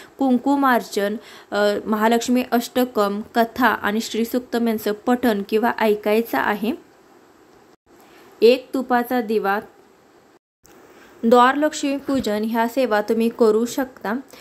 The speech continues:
तर व्हिडिओ कसा वाटला हे कमेंटद्वारे नक्की सांगा. तुम्हाला जर महालक्ष्मी व्रत जर शक्य नसेल तर या सेवा तुम्ही नक्की क-, करून माता लक्ष्मीला प्रसन्न करू शकता. तर माता लक्ष्मी तुमच्या घरामध्ये अखंड वास करो, तिची तुमच्यावर कृपा राहो,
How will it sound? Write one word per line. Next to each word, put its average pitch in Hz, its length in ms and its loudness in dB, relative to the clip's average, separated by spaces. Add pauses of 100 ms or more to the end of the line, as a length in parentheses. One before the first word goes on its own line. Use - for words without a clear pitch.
(280)
तर 226 100 0
व्हिडिओ 233 360 4
कसा 254 220 -2
वाटला 254 300 -2
हे 254 120 0
कमेंटद्वारे 247 580 0
नक्की 247 380 -2
सांगा. 220 380 -2
तुम्हाला 208 380 -2
जर 233 180 -2
महालक्ष्मी 214 600 -2
व्रत 202 220 0 (100)
जर 208 120 -4
शक्य 220 380 -2
नसेल 254 420 -2
तर 208 80 -2
या 208 220 0
सेवा 214 300 -2
तुम्ही 202 280 -4
नक्की 202 340 -6 (100)
क-, 202 300 2 (120)
करून 214 280 2 (320)
माता 214 280 0
लक्ष्मीला 208 440 -2
प्रसन्न 208 480 -2
करू 208 260 0
शकता. 202 460 -8
तर 190 160 -12
माता 196 340 -4
लक्ष्मी 208 360 -4
तुमच्या 208 360 -2
घरामध्ये 202 560 -2
अखंड 269 380 -2
वास 220 380 0
करो, 196 280 -2
तिची 202 260 -6
तुमच्यावर 202 500 -4
कृपा 220 400 0
राहो, 220 340 -2